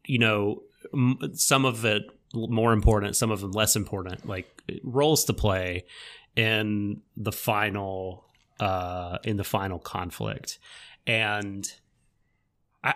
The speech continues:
I think that instinct is right, you know, to wanna do that for your characters. Um, but I understand where you were coming from, um, with your kind of like,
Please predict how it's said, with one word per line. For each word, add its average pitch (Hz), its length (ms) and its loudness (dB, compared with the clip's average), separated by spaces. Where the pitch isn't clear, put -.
I 151 80 6
think 180 220 2
that 143 220 6
instinct 127 540 2
is 104 120 -4
right, 98 380 -4
you 139 120 0
know, 139 220 0
to 107 220 -4
wanna 110 280 0
do 113 180 0
that 120 220 2
for 123 120 0
your 117 140 0
characters. 151 720 -2
Um, 104 440 2
but 120 160 2
I 127 140 6
understand 117 840 0
where 101 220 -4
you 147 180 -2
were 143 120 2
coming 98 320 -4
from, 92 640 -4
um, 98 580 0
with 110 340 -6
your 101 380 -4
kind 101 300 -2
of 95 180 -8
like, 95 320 -6